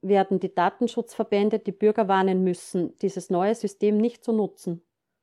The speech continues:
Alle Hoffnung liegt nun beim Europäischen Parlament, wo der Industrieausschuss unter der Leitung von Berichterstatterin Romana Cercovic in der Endphase der Verhandlungen steht.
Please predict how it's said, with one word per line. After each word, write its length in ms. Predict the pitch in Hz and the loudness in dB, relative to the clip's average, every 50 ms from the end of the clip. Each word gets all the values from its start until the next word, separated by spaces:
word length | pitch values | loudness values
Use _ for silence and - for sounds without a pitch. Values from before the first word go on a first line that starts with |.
| _ _ _ _ _ _ _ _ _ _ _ _ _ _ _ _ _ _ _ _ _ _ _ - | _ _ _ _ _ _ _ _ _ _ _ _ _ _ _ _ _ _ _ _ _ _ _ 0
Alle 280 | 180 196 233 254 269 | 2 4 4 4 4
Hoffnung 560 | 220 214 214 220 - - 247 247 247 254 247 - _ | 4 2 2 0 0 2 4 4 4 4 2 -2 _
liegt 360 | - 214 214 202 - - - | -2 0 0 0 0 -2 0
nun 340 | 208 220 220 233 240 226 165 | 2 2 4 2 2 0 0
beim 180 | - 196 190 - | 0 0 0 0
Europäischen 600 | 185 185 175 175 - 214 208 226 - - 226 220 | 0 0 0 0 0 0 0 0 0 -2 -4 -2
Parlament, 720 | - 214 208 214 208 190 180 170 165 175 175 - - _ _ _ _ _ _ _ _ _ - | 0 2 2 2 2 2 2 0 0 -2 -4 -8 -14 _ _ _ _ _ _ _ _ _ -4
wo 140 | 185 196 | -2 0
der 120 | 196 202 - | 2 2 2
Industrieausschuss 1120 | - 196 185 185 - - - 226 240 226 - 220 233 - - - 233 233 - - - - - _ _ _ _ _ _ | 2 2 0 0 -4 -2 -2 0 0 2 0 0 -2 -2 -4 -6 -6 -6 -6 -10 -18 -20 -20 _ _ _ _ _ _
unter 280 | - 214 202 196 196 180 | -4 -4 -2 -2 -2 -2
der 100 | 185 180 | -2 0
Leitung 420 | 175 180 320 - - - 214 220 | 2 2 2 0 0 -2 -4 -4
von 220 | 208 - 202 190 165 | -2 -2 -4 -4 -2
Berichterstatterin 1000 | 180 175 214 208 - - - 196 - - 196 190 - - 208 190 196 190 196 - - - - | -2 -4 -4 -6 -6 -8 -10 -8 -6 -6 -6 -6 -6 -8 -6 -4 -2 -2 -4 -6 -8 -8 -6
Romana 480 | 190 180 180 175 170 170 175 175 170 | -4 -2 0 0 0 0 -2 -4 -4
Cercovic 760 | - - 202 220 214 - 254 220 226 233 233 233 - - - _ _ _ _ _ _ _ _ _ _ _ _ _ _ _ | -4 -4 -4 -4 -4 -6 -4 -2 -2 -2 -4 -4 -10 -20 -20 _ _ _ _ _ _ _ _ _ _ _ _ _ _ _
in 160 | 208 202 190 | 0 0 2
der 160 | 190 185 - | 2 2 2
Endphase 560 | 196 202 233 - - 220 202 202 202 - 226 | 2 0 0 -2 -2 -2 -2 -2 -2 -2 -4
der 100 | - 185 | -4 -4
Verhandlungen 640 | - - 185 165 185 180 196 196 202 196 202 196 202 | -4 -6 -4 -2 -2 -2 -2 -2 -4 -4 -4 -4 -4
steht. 400 | 196 - - 175 170 175 170 - | -6 -8 -6 -6 -6 -6 -8 -12